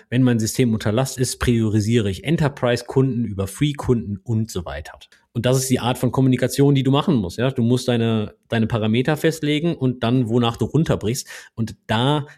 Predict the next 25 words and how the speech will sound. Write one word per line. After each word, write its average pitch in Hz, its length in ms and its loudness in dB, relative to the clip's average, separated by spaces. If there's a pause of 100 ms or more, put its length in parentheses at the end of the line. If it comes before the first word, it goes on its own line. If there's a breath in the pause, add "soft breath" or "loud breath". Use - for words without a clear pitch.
(120 loud breath)
kommt's 135 340 0
halt 113 240 0
wirklich 127 320 -2
auf 113 100 -8
eine 113 80 0
gute 123 220 -4
Kommunikation 117 640 -2
zwischen 143 320 0
Engineering 127 560 2
und 135 160 0
Produktmanagement 139 800 -2
an. 143 140 -2 (360 loud breath)
Denn 107 120 0
Engineering 139 520 2
muss 131 140 0
dir 123 80 -2
sagen, 120 420 2
was 113 200 -2
kann 123 160 0
meine 110 200 2
Infrastruktur, 185 760 0
worauf 123 340 0
kann 113 160 0
ich 113 100 -4
limitieren, 151 560 0